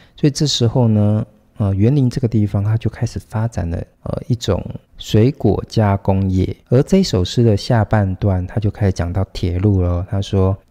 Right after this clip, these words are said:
：“铁路新添搬运力。”其实这也是转从这个现代化运输的角度去克服那个水果生产过剩跟久放的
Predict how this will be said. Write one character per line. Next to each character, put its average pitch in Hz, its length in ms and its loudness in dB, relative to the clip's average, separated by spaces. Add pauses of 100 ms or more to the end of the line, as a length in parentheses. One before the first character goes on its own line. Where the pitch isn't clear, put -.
(120)
：“铁 98 340 2
路 127 240 2
新 123 360 0
添 117 420 2 (140)
搬 117 240 2
运 98 400 -2
力。” 101 240 0 (420)
其 151 200 2
实 180 100 0
这 190 120 0
也 110 140 4
是 110 340 2 (120)
转 92 300 -2
从 92 360 -4
这 98 200 0
个 95 180 0
现 110 280 0
代 104 220 2
化 95 420 -2
运 113 180 4
输 104 200 -2
的 95 100 2
角 87 360 -4
度 95 220 0 (320)
去 - 240 -6
克 120 300 2
服 95 280 -6
那 98 280 0
个 - 260 -6
水 98 260 -2
果 98 240 -2
生 104 240 -2
产 92 280 -4
过 95 200 -2
剩 95 240 -4
跟 92 280 -2
久 - 280 -8
放 98 280 -2
的 - 100 -4